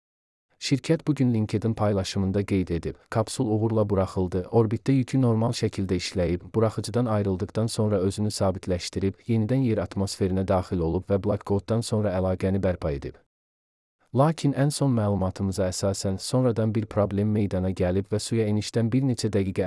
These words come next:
əvvəl əlaqə etdi." Bu əlaqə itkisi kapsulda mümkün bir nasazlıq və ya anomaliyanın olduğunu göstərir, lakin şirkət problemin əsas səbəbini araşdırmağa davam edir.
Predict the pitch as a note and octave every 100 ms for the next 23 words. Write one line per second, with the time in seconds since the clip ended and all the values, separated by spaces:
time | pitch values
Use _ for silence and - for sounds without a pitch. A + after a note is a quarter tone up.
0 | F#2+ F#2+ F#2 F2+ F2 E2+ D2+ - - -
1 | - _ _ _ _ _ _ _ _ -
2 | D#3 C3+ A#2 A2 A2+ - - - - A2+
3 | - G#2+ G#2 A2 A2+ G#2+ D3 B2+ A2 G#2
4 | - F#2+ - G2 - G#2+ F#2+ F#2+ G#2 A2
5 | A2 A2 G2 F#2 F#2 F2+ F2+ F#2 F2 E2
6 | - D#2+ D#2+ - - B2 B2+ C3+ C3 A#2
7 | - A#2+ - G#2+ G2+ F#2+ G2 G#2 G2+ A#2
8 | - G#2 G2 F#2 G2 G2+ F#2 - F#2+ F#2
9 | F#2 G2 F#2+ F#2 F2+ C#2 -